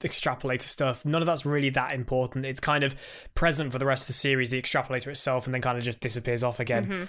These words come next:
Speaker 1: I'm assuming maybe it's just absorbed into the tardis hardware, basically.
Speaker 2: Props.
Speaker 1: But otherwise, yeah, it's more of just a character study, character study. Like I said, Jack, he's just kind of there.
Speaker 2: Yeah, he's not really
Speaker 1: Like,
Speaker 2: in
Speaker 1: he,
Speaker 2: it. I mean, he is, but
Speaker 1: he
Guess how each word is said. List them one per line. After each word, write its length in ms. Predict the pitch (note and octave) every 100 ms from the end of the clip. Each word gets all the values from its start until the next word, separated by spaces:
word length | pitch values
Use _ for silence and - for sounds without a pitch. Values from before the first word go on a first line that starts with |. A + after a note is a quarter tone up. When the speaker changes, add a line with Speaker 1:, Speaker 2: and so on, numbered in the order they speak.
| - -
Speaker 1:
I'm 80 | B2+
assuming 320 | C3 C#3 B2+
maybe 160 | B2+ B2
it's 120 | A#2
just 140 | C3 B2+
absorbed 580 | B2 B2 A#2+ A#2+ B2
into 180 | B2 A#2+
the 100 | A#2+
tardis 540 | - B2+ B2 A#2+ - - - _ -
hardware, 720 | - C#3+ C3+ B2+ A#2 A#2 A#2
basically. 380 | A#2+ A#2 - -
Speaker 2:
Props. 340 | B2 - - - - - - _ _
Speaker 1:
But 360 | D3 C#3+ - _ _
otherwise, 380 | A#3 C4 A#3+ E3+
yeah, 100 | G#3+
it's 200 | E3 C#3
more 200 | D#3+ F3+
of 60 | E3
just 140 | C3+
a 20 |
character 340 | - C#3 C3+ C3
study, 240 | B2+ B2+ -
character 360 | C#3 C3 B2+ B2+
study. 340 | - C#3 B2
Like 160 | C#3 C#3
I 40 |
said, 260 | - E3 B2+
Jack, 380 | - D#3 F3 - - - - - - _ - _ _ _ _ _ - -
he's 180 | A3
just 140 | E3+ -
kind 180 | A#3 F#3
of 100 | C3+
there. 140 | C3
Speaker 2:
Yeah, 120 | B2+
he's 120 | B3 D#4
not 140 | E4
really 160 | F#4+ -
Speaker 1:
Like, 100 | -
Speaker 2:
in 100 | -
Speaker 1:
he, 40 |
Speaker 2:
it. 80 | F#3 - _ _ _ _
I 80 | A3+
mean, 100 | B3
he 140 | C#4
is, 160 | G#3 F#3+
but 300 | - F3 D#3+
Speaker 1:
he 260 | E3+ F3